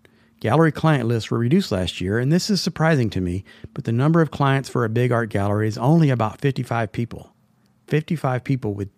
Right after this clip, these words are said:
very deep pockets. The report confirms the importance of online viewing rooms,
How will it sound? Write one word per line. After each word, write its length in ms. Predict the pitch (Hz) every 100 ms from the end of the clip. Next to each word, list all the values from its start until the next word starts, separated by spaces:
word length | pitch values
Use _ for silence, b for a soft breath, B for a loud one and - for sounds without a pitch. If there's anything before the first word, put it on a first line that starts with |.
| -
very 260 | 127 123
deep 240 | 110 113 -
pockets. 540 | 95 92 - - - _ _ _ _ _ _ _ _ _ _ _ _ _ _ _ _ _ _ _ _ _ _ -
The 80 | 123
report 320 | 110 156 151
confirms 480 | 151 131 151 147 127
the 60 |
importance 420 | 110 - 135 135
of 120 | 110 107
online 380 | 123 120 117
viewing 280 | 113 123 120
rooms, 420 | 117 117 139 147